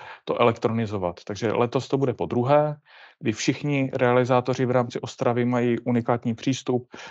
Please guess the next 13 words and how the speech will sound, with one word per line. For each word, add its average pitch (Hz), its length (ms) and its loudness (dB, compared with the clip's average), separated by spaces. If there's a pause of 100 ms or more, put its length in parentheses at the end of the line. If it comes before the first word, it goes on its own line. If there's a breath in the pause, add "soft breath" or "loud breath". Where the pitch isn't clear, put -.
Víme, 123 180 4
že 117 100 -4
tam 135 140 2
pracujeme 123 400 0
s 117 40 -12
citlivými 120 520 0
daty, 113 240 0
takže 101 240 -2
to 110 100 2
je 107 180 4
zabezpečený 123 680 0
přístup, - 600 -2 (720 loud breath)
kdy 123 580 6